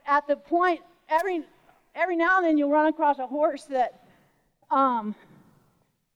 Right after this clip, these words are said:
gets stuck in the simple lead change because he's made up his mind that a lead change means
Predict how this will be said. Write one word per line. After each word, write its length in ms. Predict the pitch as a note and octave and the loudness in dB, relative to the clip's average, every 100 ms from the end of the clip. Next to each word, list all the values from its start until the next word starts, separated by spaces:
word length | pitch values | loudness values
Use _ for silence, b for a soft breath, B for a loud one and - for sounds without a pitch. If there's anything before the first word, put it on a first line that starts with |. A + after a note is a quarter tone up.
| _ | _
gets 180 | D#4 D#4+ | -8 -8
stuck 380 | - - D4+ D#4 | -10 -2 0 0
in 100 | E4 | 0
the 120 | D4 | -2
simple 380 | C#4 D4 D4+ D4 | 0 -2 -2 -4
lead 240 | C4+ D4 | -4 -6
change 440 | C#4+ E4+ F4 F4+ D#4+ _ _ _ _ _ | -6 -4 -4 -4 -8 _ _ _ _ _
because 280 | - - B3+ | -18 -8 -6
he's 160 | B3 A3 | -6 -4
made 220 | B3 B3+ | -2 0
up 140 | B3+ | 0
his 100 | A#3+ | -4
mind 380 | A#3 A#3 A#3 A#3 | -6 -6 -6 -4
that 240 | G#3+ G3+ - | -2 -2 -6
a 100 | G#3 | -8
lead 240 | A3 B3 | -8 -10
change 380 | - B3 A3+ G#3 | -8 -8 -8 -6
means 600 | G#3+ A3+ A#3+ A#3 A#3 | -4 -2 -2 -2 -4